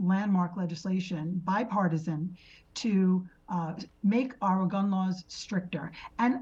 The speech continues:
a lot of those things have worked. The red flag laws have worked. And, you know, from my understanding, thousands of,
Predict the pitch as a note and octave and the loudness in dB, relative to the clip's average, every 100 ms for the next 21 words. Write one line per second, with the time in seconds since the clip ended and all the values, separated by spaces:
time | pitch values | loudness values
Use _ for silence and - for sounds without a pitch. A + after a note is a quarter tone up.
0 | A#3 G#3+ B3+ E4+ C#4+ G#3+ B3+ A3 G3+ E3+ | 0 2 4 2 2 0 2 0 2 0
1 | A3 E4 - G3+ F#3 G#3 G3 - G3+ B3+ | 0 -2 -4 -2 0 0 -4 -4 -2 -2
2 | A#3 A#3 A#3 A#3 G#3 G3+ A#3 B3 A3 F3+ | -2 -2 -2 -2 -4 -2 -2 -4 -2 -2
3 | G3+ F#3 E3+ A3 G3 G3+ A#3 G#3+ - G#3+ | 0 0 -2 0 0 0 -2 -2 -4 -4
4 | G#3+ F3+ F#3+ A3 B3 A#3 F#3+ F3 D#3+ | -2 -2 0 0 0 2 4 2 0